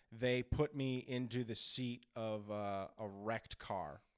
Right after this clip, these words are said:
with the windshield all spider webbed and it was all crashed and shit. It was just sitting over there. I don't think they thought of it, like, the impact of what it would do to me seeing it all wrecked like that. I think they were just putting me behind a wheel 'cause they thought it'd be fun for me.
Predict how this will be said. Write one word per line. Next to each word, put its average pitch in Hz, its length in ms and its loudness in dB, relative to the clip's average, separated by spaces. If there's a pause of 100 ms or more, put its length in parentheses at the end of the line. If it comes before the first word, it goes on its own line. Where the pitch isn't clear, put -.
(120)
with 113 200 -4
the 104 180 -2
windshield 123 380 2
all 113 140 2
spider 107 480 0
webbed 101 340 -2
and 95 80 -6
it 90 40 -6
was 92 120 -6
all 101 120 0
crashed 101 440 -2
and 101 80 -10
shit. 95 280 -2 (380)
It 254 40 0
was 277 60 2
just - 140 6
sitting 156 160 6
over 151 80 8
there. 151 140 6 (180)
I 220 60 8
don't 277 100 8
think 233 140 6
they 165 100 8
thought 143 380 8
of 143 120 10
it, 165 200 6
like, 127 160 -2
the 123 160 0
impact 135 360 6
of 117 80 -4
what 127 140 2
it - 40 2
would 117 140 -4
do 123 140 2
to 120 60 -2
me 123 120 0
seeing 120 280 0
it 113 60 0
all 101 140 2
wrecked 95 340 -4
like 156 200 2
that. 190 300 2 (400)
I 143 80 6
think 196 100 8
they 175 60 10
were 160 60 10
just 147 160 2
putting 151 280 8
me 131 160 0
behind 123 380 2
a 113 40 0
wheel 117 220 2
'cause - 100 -6
they 113 100 -2
thought 113 120 0
it'd 101 120 -2
be 101 60 -6
fun 101 260 -2
for 139 100 -4
me. 156 240 -2